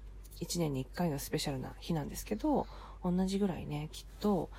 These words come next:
あの、自分、あなた自身のことを大切に思ってくれてる人たちの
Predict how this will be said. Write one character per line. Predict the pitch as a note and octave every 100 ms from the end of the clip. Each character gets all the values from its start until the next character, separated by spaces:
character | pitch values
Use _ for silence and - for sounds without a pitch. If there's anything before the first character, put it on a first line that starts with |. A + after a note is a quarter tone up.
| - - - -
あ |
の、 | C#3 C3
自 | - D#3
分、 | D3+ -
あ |
な | D3
た | D#3
自 | E3+ F#3+ F#3+
身 |
の | C#3+
こ | D#3
と | -
を | C#3 D3+ - - -
大 | - D#3+
切 | E3 D#3+
に | D#3+
思 | D#3
っ | G3
て | -
く | D3+ E3
れ |
て | D#3+
る | D#3+
人 | D#3+ G3+
た | A#3
ち | - C#4+
の | C#4 D#4+ C#4